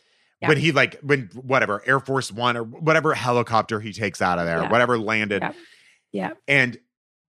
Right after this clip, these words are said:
Speaker 2: there were people cheering and he stopped to give, like, a speech and she just walked right by him. She fucking
Speaker 1: She went,
Speaker 2: hates him, but I, it doesn't mean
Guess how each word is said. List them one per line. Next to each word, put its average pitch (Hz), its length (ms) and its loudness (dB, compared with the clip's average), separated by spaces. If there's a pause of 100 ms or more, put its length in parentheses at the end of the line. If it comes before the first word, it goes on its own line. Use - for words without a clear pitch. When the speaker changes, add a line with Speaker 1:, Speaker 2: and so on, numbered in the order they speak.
(160)
Speaker 2:
there 139 120 0
were 135 120 2
people 143 340 -2
cheering 123 380 0
and 117 80 -6
he 120 100 -8
stopped 113 380 0
to 117 60 -6
give, 101 140 0
like, 113 200 -2
a - 20 -4
speech - 320 -4
and 131 80 -6
she - 140 -6
just 104 180 -8
walked 107 240 0
right 92 240 0
by 80 220 2
him. 71 160 -6
She - 220 0
fucking 175 400 0
Speaker 1:
She - 100 -8
went, 127 160 2
Speaker 2:
hates 101 180 -6
him, 80 240 -8
but 110 80 -2
I, 110 60 2
it 117 240 -8
doesn't 139 200 0
mean - 40 6